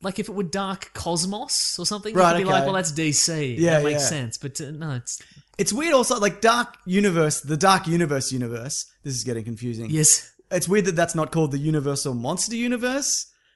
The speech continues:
Speaker 2: Because
Speaker 1: Right,
Speaker 2: that's what it
Speaker 1: exactly. Is.
Speaker 2: is. <laughs>
Speaker 1: Yeah.
Speaker 2: So, yeah.
Speaker 1: Mm.
Speaker 2: But I, I don't, I, I don't know. I guess they will wanna go with a trendier, edgier title.
Speaker 1: Mm.
Speaker 2: I saw an interview with Tom Cruise on the seven P M Project.
Speaker 1: Oh, yes.
Speaker 2: He was incredibly enthusiastic. He wouldn't answer who would win in a fight between him and Russell
Speaker 1: Wait, is it still
Speaker 2: Crowe.
Speaker 1: called that?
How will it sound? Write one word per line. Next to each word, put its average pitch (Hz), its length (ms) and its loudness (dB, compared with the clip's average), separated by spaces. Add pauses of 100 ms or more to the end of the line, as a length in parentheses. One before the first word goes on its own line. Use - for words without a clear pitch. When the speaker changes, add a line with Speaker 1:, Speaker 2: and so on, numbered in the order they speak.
(120)
Speaker 2:
Because 226 220 4
Speaker 1:
Right, 143 80 4
Speaker 2:
that's 190 200 6
what 185 200 6
it 151 100 2
Speaker 1:
exactly. - 360 -8 (140)
Is. 240 480 8
Speaker 2:
is. - 20 -4
<laughs> - 20 -2
Speaker 1:
Yeah. 214 220 6
Speaker 2:
So, 220 160 12
yeah. 180 560 6
Speaker 1:
Mm. 147 460 -4
Speaker 2:
But 180 160 8
I, 175 240 6
I - 20 6
don't, 170 180 2
I, 160 280 4
I 160 100 2
don't 143 300 0
know. 131 160 0
I 123 80 0
guess 135 160 -4
they 131 140 -2
will 120 220 -6
wanna 123 220 -8
go 120 140 -4
with 117 100 -6
a 120 60 -6
trendier, 120 500 -4
edgier 117 340 -6
title. 123 340 -2
Speaker 1:
Mm. 127 60 -4
Speaker 2:
I 147 40 0
saw 190 220 4
an 170 80 4
interview 156 260 0
with 135 120 -6
Tom 139 220 -2
Cruise 139 260 -4
on 127 120 -2
the 113 100 -4
seven 131 460 -4
P 127 220 -4
M 143 100 -4
Project. 151 580 -6
Speaker 1:
Oh, 160 160 -4
yes. 160 280 4
Speaker 2:
He 151 80 4
was 147 100 2
incredibly 165 580 4
enthusiastic. 139 880 0 (140)
He 240 80 4
wouldn't 233 240 4
answer 196 320 0
who 170 140 4
would 165 120 2
win 160 140 0
in 156 60 0
a 147 40 0
fight 143 280 0
between 139 240 -2
him 147 140 0
and 131 120 -4
Russell 135 100 0
Speaker 1:
Wait, 151 100 4
is 143 40 0
it 156 80 0
still 240 160 0
Speaker 2:
Crowe. - 80 -8
Speaker 1:
called 247 180 -4
that? 180 180 -6